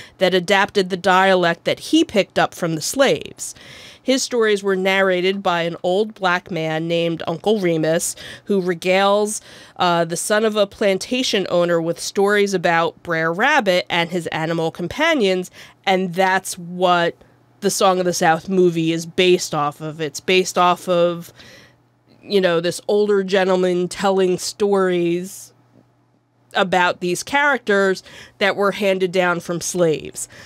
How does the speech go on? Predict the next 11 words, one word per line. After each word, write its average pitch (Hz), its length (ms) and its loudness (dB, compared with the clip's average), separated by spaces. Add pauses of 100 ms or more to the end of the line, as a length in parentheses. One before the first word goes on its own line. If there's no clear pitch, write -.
(120)
So - 160 2
that's 294 420 0
where 233 360 0
the 202 100 -4
controversy 190 680 -2
of 175 120 -4
the 196 60 -4
movie 269 560 0
comes. 175 640 -2 (500)
But 208 140 2
again, 202 640 0